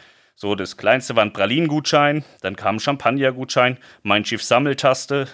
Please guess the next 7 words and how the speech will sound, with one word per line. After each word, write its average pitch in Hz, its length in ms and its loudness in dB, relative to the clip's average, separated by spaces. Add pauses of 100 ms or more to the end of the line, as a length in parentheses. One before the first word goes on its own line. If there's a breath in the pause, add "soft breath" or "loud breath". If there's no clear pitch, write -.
nur 147 160 -2
für 127 140 -2
Suitengäste, 156 760 -2 (540 loud breath)
Kaviar-Genussgutschein, 139 1200 0
auch 123 200 -2
nur 147 140 0
Suitengäste, 156 840 -2